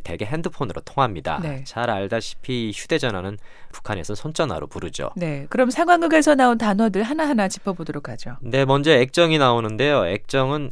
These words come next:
Speaker 1: 액정 화면을 줄임말로 휴대전화 기계의 화면을 뜻합니다. 다음에 문자란 용어가 나오죠.
Speaker 2: 네.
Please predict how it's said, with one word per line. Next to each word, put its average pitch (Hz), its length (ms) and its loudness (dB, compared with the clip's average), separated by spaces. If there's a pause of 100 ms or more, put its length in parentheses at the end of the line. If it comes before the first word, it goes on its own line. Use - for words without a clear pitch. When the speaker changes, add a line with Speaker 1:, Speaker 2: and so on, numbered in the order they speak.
(120)
Speaker 1:
액정 151 440 0
화면을 165 440 0
줄임말로 104 640 -4 (380)
휴대전화 160 540 2
기계의 113 600 -4 (260)
화면을 165 340 -2
뜻합니다. 78 680 -6 (200)
다음에 120 260 -2
문자란 143 500 4
용어가 98 260 -2
나오죠. 87 460 0
Speaker 2:
네. 151 220 -6